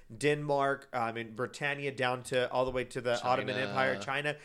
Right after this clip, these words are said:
Speaker 1: I mean, people
Speaker 2: China's
Speaker 1: that
Speaker 2: had records for years, but
Speaker 1: Exactly.
Speaker 2: how can you match them up?
Speaker 1: You can't. Especially because China then even also went through a period where they destroyed all the records. After the, the, the Qing Empire came in and
Speaker 2: And they were like,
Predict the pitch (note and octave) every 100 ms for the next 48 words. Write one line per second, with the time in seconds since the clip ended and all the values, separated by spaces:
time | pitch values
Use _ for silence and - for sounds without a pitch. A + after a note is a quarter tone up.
0 | - - D3+ D3 C#3 F#3 F3+ C3+ E3 C3
1 | G2 F#2 F2+ G2+ - F#2+ F2 F#2 B2+ G2+
2 | C#3+ C3+ C#3 E3+ - F#2+ - - A2 A2
3 | G#2+ G2+ G2+ F#2+ G2+ - A2 G2 F#2+ -
4 | - F2+ F#2+ F2 - - _ - B2+ A#2+
5 | D3 C#3+ E2+ _ _ _ B2 E3 E3+ E3
6 | D3+ D3 D3+ D3 C3 C3+ C#3 B2 B2 B2
7 | B2 B2 B2 A#2 A#2+ A#2 B2 A#2+ A#2 A2
8 | - _ A#2 B2 A#2+ A2+ A#2 - F#3+ D#3+
9 | G#2+ F#2+ F2 - C#2 - - A#2+ B2 C3
10 | A#2+ B2 A#2 A#2 A#2 A#2 A2 A2+ G#2+ -
11 | F3+ F3 D3 C3 B2 B2+ A#2 - B2+ A#2+
12 | A#2+ A#2+ - A#2 B2 B2 G2+ F#2+ F2+ F2+